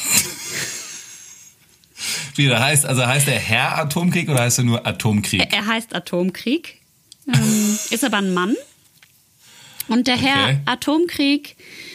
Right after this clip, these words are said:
Speaker 2: äh, schreibt mir eine, äh, E-Mail geschrieben mit dem Betreff U S A slash Atomkrieg Bindestrich Amen.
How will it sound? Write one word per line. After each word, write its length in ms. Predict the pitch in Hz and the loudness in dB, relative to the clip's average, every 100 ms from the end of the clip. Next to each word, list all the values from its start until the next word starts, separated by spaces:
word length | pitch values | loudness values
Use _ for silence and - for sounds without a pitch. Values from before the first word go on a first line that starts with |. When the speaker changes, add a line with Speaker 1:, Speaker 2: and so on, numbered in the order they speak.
| - - - | -20 -10 -2
Speaker 2:
äh, 400 | 233 220 220 220 | 2 4 4 2
schreibt 600 | - - 226 220 - - | -2 -2 0 0 -2 0
mir 200 | 220 196 | 2 4
eine, 600 | 208 202 196 180 185 180 | 4 4 2 2 0 0
äh, 80 | - | 0
E-Mail 180 | 214 208 | 0 0
geschrieben 320 | 220 208 196 | -2 0 0
mit 140 | 190 | 0
dem 120 | 185 180 | 0 -2
Betreff 360 | - 190 185 - | -2 -4 -6 -4
U 120 | 233 | -2
S 200 | 196 - | -2 -2
A 240 | 185 190 208 | 0 2 0
slash 460 | - 190 190 - - | -2 0 0 0 -2
Atomkrieg 960 | 185 - 220 220 - 185 180 165 - - | -4 0 0 0 0 0 0 -2 -12 -10
Bindestrich 680 | - 202 196 - 196 170 - - - | -2 2 2 0 0 -2 -4 -4 2
Amen. 500 | 185 156 147 143 | 2 4 2 2